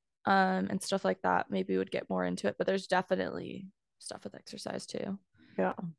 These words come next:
Speaker 1: Um, what I always thought, like, I, I always, like, put binge eating within bulimia. That was always, like, one thing in my mind. But they are two separate disorders.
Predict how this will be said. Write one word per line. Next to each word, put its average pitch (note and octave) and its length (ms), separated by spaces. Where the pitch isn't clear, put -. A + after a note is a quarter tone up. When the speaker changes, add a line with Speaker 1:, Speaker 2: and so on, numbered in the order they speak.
Speaker 1:
Um, B3 260
what A3+ 140
I B3 280
always E4 460
thought, G3 340
like, G#3 140
I, A3 180
I A3+ 160
always, C4+ 300
like, - 280
put A3 240
binge F#3+ 340
eating F#3+ 440
within F3+ 320
bulimia. F3+ 500
That F3+ 120
was F3+ 160
always, F#3 260
like, F3+ 180
one F3+ 200
thing F3+ 200
in G#3+ 100
my A#3 120
mind. B3 540
But G#3 200
they G#3+ 140
are F#3+ 220
two G3 400
separate - 500
disorders. G3 920